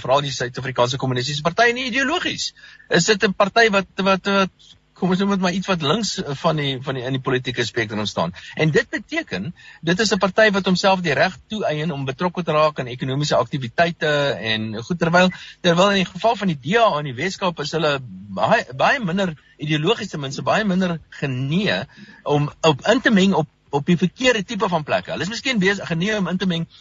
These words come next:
in terme van beheer en kontroles wat finansies aanbetref, maar vir die res los hulle dit vir die privaat sektor. En dit is heeltemal anderster, uh, in die A N C se ide-, ideologies is die A N C 'n sosialistiese regering.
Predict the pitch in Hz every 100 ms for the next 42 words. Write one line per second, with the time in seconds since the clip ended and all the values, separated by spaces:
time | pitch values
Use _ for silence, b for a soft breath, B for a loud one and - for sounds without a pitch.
0 | b 139 139 170 170 160 135 120 127 185
1 | 170 127 117 113 233 233 226 202 143 123
2 | - 120 175 208 185 135 135 127 127 -
3 | - 147 160 196 185 220 233 - 175 190
4 | 165 160 143 139 147 143 127 110 123 151
5 | 180 170 233 214 170 151 131 110 110 104
6 | - 73 _ b b - 117 117 113 127
7 | 123 110 120 113 - 113 117 113 123 139
8 | 165 165 196 208 180 160 135 131 127 127
9 | 113 107 131 120 104 104 - 101 92 78
10 | - 76